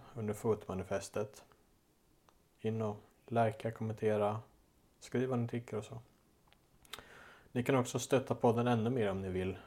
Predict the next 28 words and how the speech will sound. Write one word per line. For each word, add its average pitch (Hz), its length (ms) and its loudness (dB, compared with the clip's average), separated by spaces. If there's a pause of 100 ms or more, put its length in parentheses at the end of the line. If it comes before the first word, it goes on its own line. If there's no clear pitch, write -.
(440)
genom 98 180 -8
att 98 80 -8
swisha. - 480 -2 (1000)
En 110 120 -2
valfri 110 420 4
slant, 113 460 -2
det - 420 -20
behöver 98 160 -2
inte - 100 -10
vara 104 60 -4
mycket, 110 480 -4
det 113 80 2
är 107 40 6
helt 113 200 2
valfritt. 104 640 0 (1400)
Men 113 100 -2
det 113 80 4
hjälper 110 320 4
mig 104 100 2
att 98 180 -2
göra 95 180 2
podden 107 360 -2 (540)
och - 180 -8
det 95 80 -4
blir 90 180 -4
lite 95 160 -6
roligare 95 360 -2
också. - 200 -16